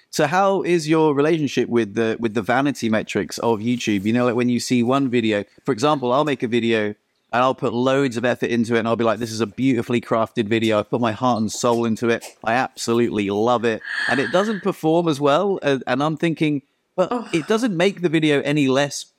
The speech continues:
Speaker 1: beautiful." I, like, it, it's still a beautiful, and, like, the people that comment on it, they, they loved it. But for some reason, those vanity metrics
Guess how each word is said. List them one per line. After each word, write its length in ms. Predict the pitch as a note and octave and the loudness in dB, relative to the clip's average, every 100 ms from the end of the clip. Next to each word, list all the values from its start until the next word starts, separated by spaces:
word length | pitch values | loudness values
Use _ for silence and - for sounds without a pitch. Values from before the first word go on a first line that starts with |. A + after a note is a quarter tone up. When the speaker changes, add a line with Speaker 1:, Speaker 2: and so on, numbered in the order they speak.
| - | -10
Speaker 1:
beautiful." 500 | - E3 F3+ - G#3 | -2 0 0 2 2
I, 80 | E3 | 4
like, 180 | B2 A2+ | 2 0
it, 160 | - C3 | -2 0
it's 220 | C#3+ - | 0 -2
still 260 | - E3+ F3 | -2 2 2
a 40 | |
beautiful, 420 | C3+ D#3 A#2+ D3 - | 2 0 0 -2 0
and, 160 | C#3 | 2
like, 160 | C3+ A#2 | 2 0
the 60 | C3 | -2
people 280 | E3+ C#3+ D3 | -2 0 0
that 120 | B2+ | 0
comment 320 | - C#3 C#3 | 0 0 2
on 140 | C3 C3+ | 2 0
it, 160 | C3 A#2+ | 0 -2
they, 140 | B2 A2 | -2 -2
they 200 | A#2+ C#3 | 0 2
loved 280 | C3 B2 C3+ | 2 0 0
it. 200 | C3 - _ _ _ | -2 -2 _ _ _
But 300 | C#3 A#2+ E2+ | -2 -2 -4
for 100 | - | -4
some 240 | B2+ F#3 E3 | 0 0 2
reason, 340 | F#3 F#3 C#3 | 0 0 2
those 180 | B2+ B2+ | 2 0
vanity 420 | - D3+ E3 C#3+ | 0 -2 -2 0
metrics 540 | C3 A2 - A2+ - | 0 0 -2 -4 -6